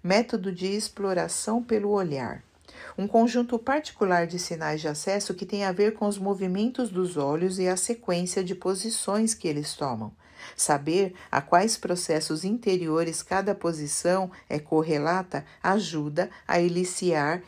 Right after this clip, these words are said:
e entender estratégias. Modelagem. Processo de descobrir a sequência das representações interiores e comportamentos que permitem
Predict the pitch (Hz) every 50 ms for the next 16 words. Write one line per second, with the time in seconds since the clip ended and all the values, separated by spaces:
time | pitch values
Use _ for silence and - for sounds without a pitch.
0 | _ - 185 180 180 175 185 196 202 - 226 240 247 208 160 156 156 151 160 160
1 | - - 202 214 220 220 196 165 147 147 143 - - - - - - _ _ _
2 | _ _ _ _ _ - - - - _ _ - 180 185 202 226 233 214 214 208
3 | 202 175 143 135 131 139 131 - - - - - _ _ _ - - - - -
4 | - 175 175 175 - - 165 175 196 - - 233 208 202 185 165 170 175 - -
5 | - 160 156 170 185 196 180 170 170 170 - 202 185 180 - - 156 147 151 156
6 | - - 196 185 185 170 160 180 175 170 - 170 160 156 160 156 151 - 147 147
7 | - - 156 156 156 151 180 180 180 180 165 156 151 143 147 165 185 202 190 175
8 | 175 175 175 175 - 202 208 240 240 - 196 202 - - 180 170 156 151 160 175
9 | 180 - 175 175 - - 190 180 - 220 226 226 214 180 170 170 196 214 208 -
10 | 175 156 143 151